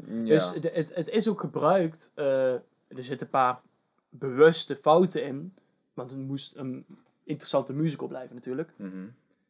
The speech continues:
Speaker 2: Eh, zoals in de musical is het van dat die, eh, eh, die zus, zeg maar, volgens mij Angelica
Speaker 1: Mhm.
Speaker 2: of zoiets, eh, wel met hem een relatie wil, maar zij moet,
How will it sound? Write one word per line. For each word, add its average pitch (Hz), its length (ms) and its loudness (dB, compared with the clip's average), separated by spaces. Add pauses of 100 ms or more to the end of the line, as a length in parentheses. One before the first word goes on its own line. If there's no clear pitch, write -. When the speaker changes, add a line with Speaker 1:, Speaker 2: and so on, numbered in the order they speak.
(420)
Speaker 2:
Eh, 135 520 0 (840)
zoals 143 580 4
in 160 140 0
de 143 60 2
musical 143 680 4 (500)
is 151 200 4
het 139 180 -2
van 135 300 2
dat 135 220 2
die, 139 280 0
eh, 135 600 2
eh, 131 60 -4
die 135 100 -6
zus, 135 500 -2
zeg - 300 -6
maar, 156 340 -2 (140)
volgens - 240 -20
mij 135 320 -2 (380)
Angelica 156 680 -2
Speaker 1:
Mhm. 101 300 -10
Speaker 2:
of 127 60 -16
zoiets, 170 440 -6 (680)
eh, 143 640 2 (840)
wel 151 220 6
met 156 120 2
hem 147 140 2
een 147 60 2
relatie 143 420 4
wil, 143 140 6
maar 139 120 -2
zij 139 180 4
moet, 147 280 -2